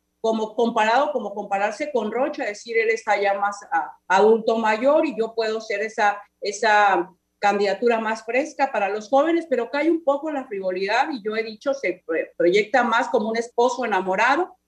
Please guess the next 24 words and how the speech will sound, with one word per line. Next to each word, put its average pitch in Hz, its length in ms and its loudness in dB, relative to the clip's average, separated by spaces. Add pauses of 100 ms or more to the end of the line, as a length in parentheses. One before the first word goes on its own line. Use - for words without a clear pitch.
(140)
que 240 180 4
como 226 260 4
un 269 140 2
candidato 214 520 -2
realmente 208 560 -2
que 180 140 -10
quiera 214 240 -4
convencer 175 540 2
y 233 80 -10
que 180 80 -4
tenga 190 200 -4
una 190 180 -2
propuesta 185 600 0 (220)
para 160 220 2
ganar. 151 420 -2 (160)
Hasta 240 260 0
ahorita 311 400 2
lo 240 160 0
veo 254 200 0
todavía 240 640 -2
campañas 214 480 -6
sin 208 180 -4
mucho 339 360 2
contenido, 226 720 0